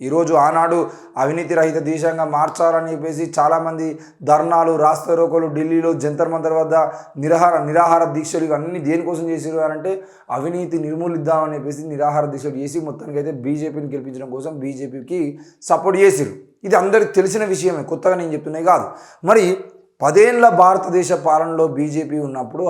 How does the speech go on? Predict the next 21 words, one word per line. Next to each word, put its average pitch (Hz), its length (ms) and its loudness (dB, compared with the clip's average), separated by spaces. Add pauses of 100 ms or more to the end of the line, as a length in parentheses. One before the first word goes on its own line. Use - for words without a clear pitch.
అవినీతి 175 440 -4 (140)
ఎందుకు 175 340 -4
అంతం 147 220 -10 (100)
కాలేదు? 107 380 -10 (800)
ఈరోజు 156 440 2 (420)
ప్రపంచంలోనే 175 800 0 (240)
ఏ - 20 4 (260)
దేశంలో 185 540 4
లేనంత 165 400 0 (640)
దారుణంగా 190 580 4 (140)
ఈ - 20 0 (100)
దేశంలో 165 380 -2
అవినీతి 156 340 -6
జరుగుతూ 139 280 -2 (100)
ఉంది. 120 200 -8 (320)
మరి 135 220 -4
అవినీతి 165 460 -4 (460)
చేస్తున్నటువంటి 170 720 0 (100)
బీజేపీ 165 420 -2 (120)
పాలనని 139 400 -2 (880)
మనం 156 200 -4